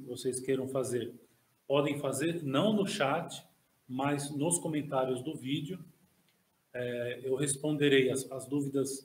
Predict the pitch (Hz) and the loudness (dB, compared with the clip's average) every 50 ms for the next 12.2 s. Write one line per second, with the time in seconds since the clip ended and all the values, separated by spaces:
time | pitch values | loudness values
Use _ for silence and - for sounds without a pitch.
0 | - _ _ _ _ _ _ _ _ 127 127 127 - 135 127 131 131 131 - 143 | -16 _ _ _ _ _ _ _ _ 0 0 2 2 0 0 0 -2 -4 -4 -4
1 | 135 127 123 127 127 127 127 127 127 120 117 117 113 113 113 - _ _ _ _ | -4 2 4 4 4 2 0 -4 -6 -6 -8 -8 -10 -12 -12 -14 _ _ _ _
2 | _ _ - 139 135 131 131 - 135 131 127 131 131 120 120 120 - - - 120 | _ _ -8 -6 -4 -4 -4 -4 -2 -4 -2 -2 -2 -4 -4 -4 -8 -14 -16 -14
3 | 120 - - _ - 123 123 123 123 123 123 143 165 170 170 - - 180 208 208 | -14 -14 -18 _ -12 -8 -6 -4 -6 -6 -6 -8 -8 -8 -8 -6 -4 -4 -4 -4
4 | 202 - - - _ _ _ _ _ _ _ _ _ _ _ _ _ _ _ _ | -6 -12 -20 -20 _ _ _ _ _ _ _ _ _ _ _ _ _ _ _ _
5 | 139 143 147 160 147 - - 170 - - 160 151 156 147 139 143 139 - 180 - | 0 2 2 2 2 0 -4 -6 -2 0 2 2 4 4 4 2 2 0 -2 -4
6 | 147 - 151 147 151 151 151 - - 175 170 - - - - _ _ _ _ _ | -2 0 0 2 2 2 0 -4 -6 -6 -6 -8 -10 -12 -20 _ _ _ _ _
7 | 147 143 135 - 151 160 175 170 - - 170 165 - - 175 165 147 135 139 143 | -6 -6 -4 0 4 4 4 4 4 -2 -2 -4 -2 -2 -2 -2 0 0 2 0
8 | 147 156 147 - - - _ - _ _ _ _ _ _ _ 131 123 131 135 135 | 0 -2 -4 -8 -12 -16 _ -20 _ _ _ _ _ _ _ -8 -4 -2 0 0
9 | 135 131 139 165 165 - - 135 139 139 135 135 139 139 147 143 - - - - | 2 2 2 2 2 0 -2 -2 -2 -2 0 0 0 -2 -2 -4 -6 -10 -14 -20
10 | _ _ _ - 135 135 - 143 143 139 139 - 143 131 131 131 131 139 135 - | _ _ _ -6 -6 -4 -2 0 2 2 2 2 4 4 4 4 4 2 0 -2
11 | - 151 139 135 135 127 131 131 131 135 135 135 135 135 135 139 135 131 - - | -2 -2 -2 0 0 -2 -2 -2 0 0 0 0 -2 -4 -4 -4 -4 -4 -6 -10
12 | - - _ | -14 -18 _